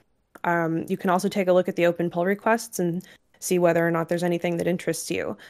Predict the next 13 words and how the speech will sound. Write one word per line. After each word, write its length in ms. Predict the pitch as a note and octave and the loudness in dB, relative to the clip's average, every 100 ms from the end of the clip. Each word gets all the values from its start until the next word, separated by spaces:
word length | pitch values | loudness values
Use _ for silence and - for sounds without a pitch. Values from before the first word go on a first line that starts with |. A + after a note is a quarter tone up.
| _ _ - | _ _ 0
Uh, 120 | F#3 E3+ | 4 4
if 100 | - | 4
you 100 | G3+ | 4
wanna 180 | G#3+ A3+ | 6 4
get 140 | G#3+ | 4
started 320 | - F#3+ F3+ | 4 4 4
reviewing, 540 | F3+ E3+ F#3 G3+ A#3 B3+ | 0 0 0 0 -2 -4
check 180 | - C4 | -4 -2
out 160 | C4 | -2
the 100 | B3+ | 2
open 240 | A3 G#3 F#3 | 0 0 -2
pull 180 | F#3+ F#3 | 0 2
requests. 760 | F3 - - F#3+ - - - | 0 -4 -6 -6 -12 -16 -18